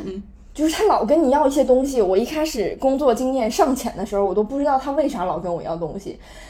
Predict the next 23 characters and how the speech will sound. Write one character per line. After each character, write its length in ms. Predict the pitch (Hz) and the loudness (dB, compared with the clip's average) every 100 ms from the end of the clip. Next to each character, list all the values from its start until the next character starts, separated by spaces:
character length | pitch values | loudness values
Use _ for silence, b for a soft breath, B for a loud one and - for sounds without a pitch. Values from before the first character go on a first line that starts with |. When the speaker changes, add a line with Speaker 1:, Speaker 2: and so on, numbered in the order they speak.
| B | B
Speaker 2:
跟 220 | 403 403 | 4 6
你 60 | 269 | 8
要 200 | 330 311 | 8 8
一 60 | |
些 160 | 311 294 | 6 2
东 180 | 277 285 | 2 2
西 80 | 302 | 0
完 180 | 214 | 0
了 80 | 220 | 2
之 140 | 247 269 | 0 0
后， 140 | 285 | 0
你 100 | 196 | -2
发 160 | 196 226 | -2 -2
现 180 | 247 | -2
他 80 | 247 | -2
全 260 | 247 - 202 | -4 -2 -2
写 180 | 240 190 | 0 -2
进 120 | 185 | -4
他 120 | 190 | -4
报 160 | 196 190 | -4 0
告 180 | 202 | 2
里 140 | 320 339 | 0 -4
了。 120 | - | -12